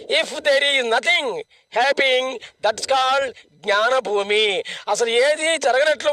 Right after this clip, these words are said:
ఉన్నట్లయితే అదే జ్ఞానభూమి. If you want to see your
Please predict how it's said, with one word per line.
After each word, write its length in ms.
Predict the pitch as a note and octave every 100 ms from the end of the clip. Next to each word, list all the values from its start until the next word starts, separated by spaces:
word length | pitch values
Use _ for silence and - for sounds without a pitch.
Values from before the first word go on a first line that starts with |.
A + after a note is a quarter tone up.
| C#4+
ఉన్నట్లయితే 560 | C#4 C4 B3+ B3 B3 A#3+ G3+ - - - - D3+
అదే 240 | G3+ C4 D#4 - - _ _ D3
జ్ఞానభూమి. 640 | F3+ B3+ B3 G3+ G3 F3 B2 - - - - A#3+
If 80 | C#4+ D4+
you 80 | D#4+ D#4
want 200 | D4+ D4+ -
to 60 | C#4 -
see 220 | D4+ E4 C4 D#3+ - _ -
your 220 | F#3+ A3